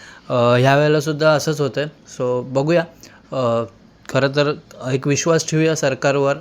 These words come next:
आणि, अ, प्रशासनावर की कशा पद्धतीने आता शुक्रवारपर्यंत रिझल्ट लावत आहेत ते. अ, तर तोपर्यंत वाट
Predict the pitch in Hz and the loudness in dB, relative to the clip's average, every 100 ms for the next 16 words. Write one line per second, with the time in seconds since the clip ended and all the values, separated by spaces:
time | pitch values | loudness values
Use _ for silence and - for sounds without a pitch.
0 | 135 131 131 131 131 - - - - 120 | -8 -8 -6 -6 -10 -20 -20 -16 -4 0
1 | 120 139 127 143 - 139 127 135 139 131 | 0 0 0 -2 -2 -2 -2 -2 -4 -2
2 | 127 127 117 139 131 127 131 131 131 123 | -2 -4 -4 -4 -4 -4 -6 -4 -6 -2
3 | 135 131 127 113 123 127 120 131 127 127 | 0 0 -2 -2 0 0 0 -2 0 -2
4 | 120 127 123 113 113 123 - 170 - - | -2 0 0 -2 -2 -6 -6 -12 -14 -20
5 | - - - - 139 123 120 113 - 117 | -20 -20 -20 -16 -4 -2 0 -2 -2 -4
6 | 143 131 135 143 135 147 143 135 | -2 0 0 0 0 0 4 2